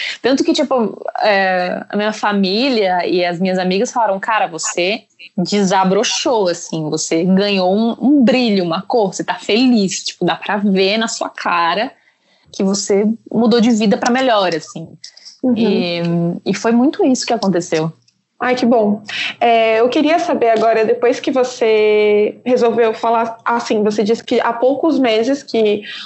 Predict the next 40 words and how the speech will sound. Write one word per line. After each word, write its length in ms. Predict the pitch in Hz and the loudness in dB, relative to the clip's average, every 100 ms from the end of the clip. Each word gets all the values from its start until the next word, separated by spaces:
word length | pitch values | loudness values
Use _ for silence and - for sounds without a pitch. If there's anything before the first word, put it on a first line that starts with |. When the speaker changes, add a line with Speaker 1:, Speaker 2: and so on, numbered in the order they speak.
| - | -2
Speaker 2:
usa 180 | 233 226 | 0 0
a 40 | |
palavra 280 | 214 202 202 | 0 0 -2
estupro 540 | - 254 226 226 285 277 | -2 0 0 2 0 2
e 80 | 233 | 2
vem 180 | 226 | 2
falando 480 | 226 226 226 220 226 | 2 0 2 2 0
sobre, 720 | 226 226 214 208 220 214 214 202 202 202 - - | 0 0 2 2 2 2 0 0 -2 -6 -12 -4
enfim, 260 | 285 294 | 0 2
usando 440 | 240 247 262 294 269 | 2 4 4 4 2
os 100 | 233 | 2
nomes 460 | 240 254 262 247 | 2 2 2 0
pra 240 | - 226 226 | -2 0 2
isso, 300 | 240 254 240 | 2 2 2
embora 360 | 226 226 240 240 - - | 2 2 2 0 -6 -8
com 180 | - 240 | -2 0
o 60 | 247 | 0
tempo 320 | 247 240 247 | 0 0 0
você 240 | 247 254 | 0 -2
foi 180 | 240 240 | 0 0
percebendo 560 | 254 254 247 220 220 247 | 0 0 0 0 2 2
e 60 | |
foi 80 | 254 | 2
equacionando 880 | 240 240 240 262 247 226 226 240 254 - - - | 0 0 0 2 2 2 2 4 2 -2 -12 -4
isso 180 | 240 262 | -2 0
com 140 | 262 254 | 0 2
você 280 | 254 254 277 | 0 0 0
mesma. 540 | 254 226 214 214 214 - - - | 2 0 0 -2 -4 -12 -14 -2
E 80 | 269 | 0
aí 180 | 285 311 | 2 2
agora 640 | 359 285 285 339 330 262 | 2 2 4 4 4 2
que 100 | 247 | 0
você 180 | 247 240 | -2 0
vem 200 | 226 226 | -2 -2
a 40 | |
público 540 | - 285 294 285 285 262 | -2 0 2 0 0 0
e 80 | 254 | 0
fala 460 | 240 226 226 247 | 0 2 2 2
sobre 400 | 254 - 254 294 | 0 2 2 4
isso, 580 | 302 233 208 208 269 277 | 2 2 0 -2 -2 -2